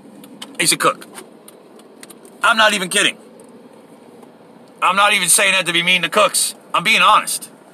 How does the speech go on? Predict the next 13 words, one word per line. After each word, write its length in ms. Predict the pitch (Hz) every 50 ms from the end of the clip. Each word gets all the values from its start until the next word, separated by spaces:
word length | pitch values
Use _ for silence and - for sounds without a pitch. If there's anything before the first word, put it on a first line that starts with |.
| - - - - - - - - - - - - - - -
If 160 | - - -
you 100 | 190 233
are 100 | 220 208
ever 220 | 214 208 190 180 175
looking 340 | 185 226 226 - 208 190 165
for 140 | - 180
a 60 | 175 156
professional 640 | 160 156 - 226 233 220 - - 190 170 170 160 156 - - - - - - - - - - - - -
chef 460 | - - - 233 214 180 156 - -
in 120 | - 165
the 80 | 160 165
restaurant 420 | 196 220 226 - - 180 165 143
business, 500 | 156 156 143 135 143 135 - - - -